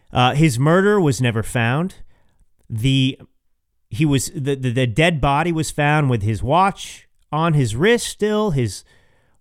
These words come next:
uh, you know, credit cards, his wallet was not stolen. So this guy was executed. And have you ever heard of a murder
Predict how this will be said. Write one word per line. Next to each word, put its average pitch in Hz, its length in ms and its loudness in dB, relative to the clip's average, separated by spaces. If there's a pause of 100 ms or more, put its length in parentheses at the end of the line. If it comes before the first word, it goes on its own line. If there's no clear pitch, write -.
(180)
uh, 104 600 0 (720)
you 127 140 0
know, 110 120 0
credit 196 320 0
cards, 175 340 0
his 117 140 -4
wallet 156 320 0
was 139 200 -2
not 113 200 -2
stolen. 196 520 0 (920)
So 165 240 2
this 202 220 2
guy 185 320 2
was 151 200 2
executed. 131 760 -2 (1200)
And 151 460 4
have 147 160 0
you 170 60 4
ever 214 160 2
heard 208 160 2
of 185 80 0
a 156 60 2
murder 160 580 0